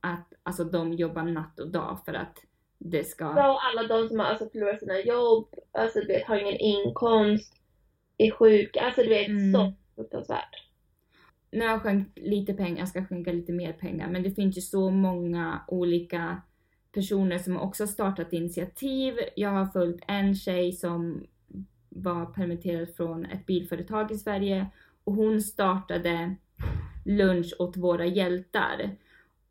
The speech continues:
Speaker 1: Så därför har jag, eh, gett lite pengar till henne,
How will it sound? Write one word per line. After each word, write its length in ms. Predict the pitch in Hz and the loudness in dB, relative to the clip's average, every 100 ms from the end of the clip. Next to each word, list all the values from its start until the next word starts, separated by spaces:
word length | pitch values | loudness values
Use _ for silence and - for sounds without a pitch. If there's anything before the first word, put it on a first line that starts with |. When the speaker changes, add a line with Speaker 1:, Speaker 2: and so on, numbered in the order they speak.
| _ | _
Speaker 1:
Så 180 | - 202 | -4 0
därför 360 | 202 196 196 | 2 2 2
har 80 | 208 | 0
jag, 400 | 196 185 170 - - | 2 2 0 -4 -6
eh, 440 | 185 175 175 190 | -4 -4 -6 -2
gett 140 | 196 190 | 0 0
lite 180 | 180 | -4
pengar 220 | 190 185 175 | -2 -4 -2
till 140 | 190 | -4
henne, 380 | 202 220 240 | -4 -2 -2